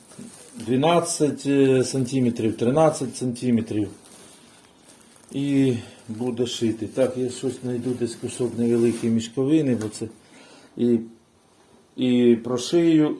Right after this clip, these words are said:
і так оставлю. Заправку ниток тут нема що показувати. Заправка ниток тут вигловод. Ігловод являється, являє собою ниткопритягувач.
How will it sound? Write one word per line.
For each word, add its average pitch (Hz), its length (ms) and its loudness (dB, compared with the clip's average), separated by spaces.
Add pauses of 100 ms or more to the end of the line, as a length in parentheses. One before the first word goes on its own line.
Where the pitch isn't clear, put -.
і 123 400 2 (160)
так 120 260 2
оставлю. 98 600 0 (680)
Заправку 131 600 0
ниток 120 500 0
тут 117 200 -6
нема 113 280 0
що 113 160 -10
показувати. 139 920 -4 (960)
Заправка 117 540 -4
ниток 113 460 -2
тут 131 280 -2
вигловод. 123 720 4 (480)
Ігловод 131 680 4
являється, 123 1120 4 (2250)
являє 120 600 2
собою 113 880 2
ниткопритягувач. 143 1500 2